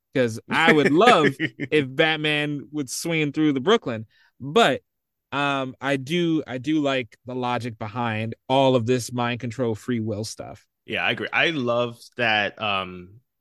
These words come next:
Speaker 2: that villain reasoning, 'cause I think it's, it's, it's a fresh take on, on what we've heard in the past. A lot of people just want power.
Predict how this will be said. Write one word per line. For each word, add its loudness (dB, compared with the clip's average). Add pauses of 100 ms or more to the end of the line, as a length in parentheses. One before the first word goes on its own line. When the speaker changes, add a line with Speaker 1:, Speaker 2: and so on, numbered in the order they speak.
(140)
Speaker 2:
that -6
villain -6
reasoning, -12
'cause -10
I -6
think -4
it's, -8 (160)
it's, -6
it's -4
a 0
fresh -4
take -4 (320)
on, -8 (100)
on -4
what -4
we've -8
heard 0
in -4
the -10
past. -6
A -10
lot 0
of -8
people -6
just -12
want -10
power. 0